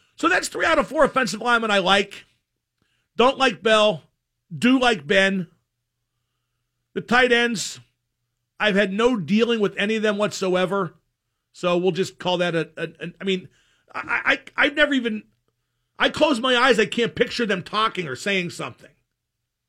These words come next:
Uh, A B's a dink. Juju's a dink. The new kid, the rookie, I've never heard him say a word.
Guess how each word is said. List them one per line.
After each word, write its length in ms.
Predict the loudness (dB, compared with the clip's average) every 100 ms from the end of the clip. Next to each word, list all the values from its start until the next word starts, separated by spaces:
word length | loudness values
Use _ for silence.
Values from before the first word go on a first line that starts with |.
| _ _ _ _ _ _ _ _ _
Uh, 280 | -2 2 2 -2 _ _ _ _ _ -2
A 160 | 2 2
B's 380 | 0 -2 -2 -4
a 60 |
dink. 440 | -4 -2 -2 -2 -6
Juju's 500 | -4 -4 -4 -6 -4
a 60 |
dink. 520 | -4 -2 -4 -6 -14 _ _ _ _ _ _ _ _ _ _ _ _ -2
The 100 | 2
new 200 | 2 0
kid, 240 | -2 0
the 60 | 2
rookie, 580 | 2 0 -4 -4 -10 _ _ -4
I've 120 | -2
never 160 | 0 2
heard 120 | 2
him 80 | 2
say 220 | 0 0
a 60 | 0
word. 360 | 0 0 -4